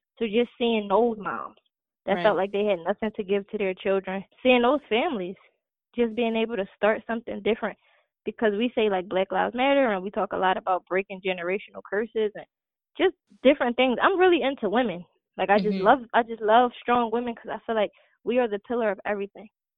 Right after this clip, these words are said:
Speaker 1: Now, we
Speaker 2: Mm-hmm.
Speaker 1: need men. It's a great balance. It's a good support. But, like, u-, use a car, for an example. The men are the engine, big,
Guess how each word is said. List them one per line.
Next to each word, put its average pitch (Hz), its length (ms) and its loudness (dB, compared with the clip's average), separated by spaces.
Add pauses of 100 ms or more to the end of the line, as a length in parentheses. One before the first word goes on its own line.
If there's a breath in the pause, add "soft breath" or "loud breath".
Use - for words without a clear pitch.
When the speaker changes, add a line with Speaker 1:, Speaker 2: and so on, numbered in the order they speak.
(180)
Speaker 1:
Now, 214 140 2
we 233 100 0
Speaker 2:
Mm-hmm. - 20 -2
Speaker 1:
need 240 280 0
men. 220 240 -2
It's 220 140 -6
a 214 60 -6
great 214 280 -2
balance. 214 360 -4
It's 208 140 -10
a 196 40 -10
good 202 200 -6
support. 214 360 -4
But, 196 100 -2
like, 190 180 -4 (320)
u-, 175 180 -14
use 202 220 -6
a 233 60 -8
car, 202 420 0
for 208 80 -10
an 214 80 -10
example. 220 440 -12 (360)
The 226 80 -6
men 285 180 0
are 370 80 4
the 277 160 0
engine, 180 360 -2
big, 247 240 2